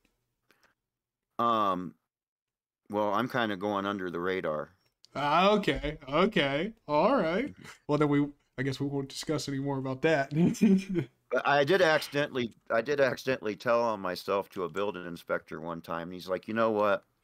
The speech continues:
Speaker 1: I don't care." It's, it's like, if you ever go to sell the place, you'll be better off if you get, if you, like,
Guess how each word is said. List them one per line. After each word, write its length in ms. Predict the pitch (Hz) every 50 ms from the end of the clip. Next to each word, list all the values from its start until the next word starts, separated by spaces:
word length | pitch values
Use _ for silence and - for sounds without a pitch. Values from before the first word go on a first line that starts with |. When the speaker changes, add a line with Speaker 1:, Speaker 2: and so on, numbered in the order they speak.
| _ _ _ _ _ _ _ -
Speaker 1:
I 140 | 90 90 87
don't 220 | 82 82 76 -
care." 400 | - - - 76 78 78 76 - _ _ _ _ - - - _ _ _ _ _ -
It's, 200 | 90 90 - - _ -
it's 220 | 104 87 - -
like, 200 | 101 98 92 - _ _
if 180 | 98 117 - -
you 120 | 120 127
ever 160 | 123 113 117 104
go 180 | 117 120 117
to 80 | 107 101
sell 260 | - - 110 107 110 110
the 100 | 110 110
place, 400 | - - 110 110 113 110 - -
you'll 120 | 107 98
be 120 | 87 104 98
better 360 | 80 101 98 98 98 98 98
off 240 | 101 104 98 - 101
if 140 | 95 - 98
you 60 | 90
get, 180 | 80 - - -
if 180 | 95 - _ 87
you, 180 | 85 85 82
like, 200 | 82 82 80 -